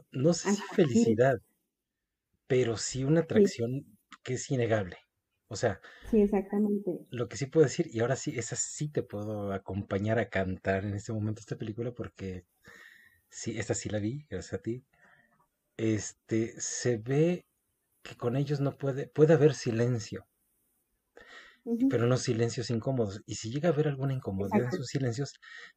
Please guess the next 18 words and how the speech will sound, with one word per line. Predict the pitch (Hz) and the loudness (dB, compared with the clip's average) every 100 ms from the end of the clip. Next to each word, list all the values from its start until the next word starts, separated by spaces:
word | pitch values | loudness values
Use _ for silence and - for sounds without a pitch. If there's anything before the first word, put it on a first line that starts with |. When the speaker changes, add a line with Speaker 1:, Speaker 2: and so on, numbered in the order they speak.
| _ | _
Speaker 1:
tiene | - 131 147 | -4 0 2
que | 156 | 4
ver, | 120 135 175 - _ _ _ _ _ _ _ 143 | 4 2 -2 -12 _ _ _ _ _ _ _ 6
no | 190 | 6
pudo | 196 190 | 8 4
ser | 156 170 | 6 6
mejor | 165 131 - 135 147 | 6 4 2 -2 -2
el | 135 | -2
título | 131 127 131 117 | -4 -2 -2 0
para | 110 104 | 0 2
la | 104 | 0
novela | 104 120 117 123 | 4 4 4 0
ni | 113 | -2
para | - - 85 | -6 -12 -14
la | |
película, | - 107 110 110 | -10 -6 -4 -6
por | 110 | -8
supuesto, | - 104 113 - | -12 -10 -8 -6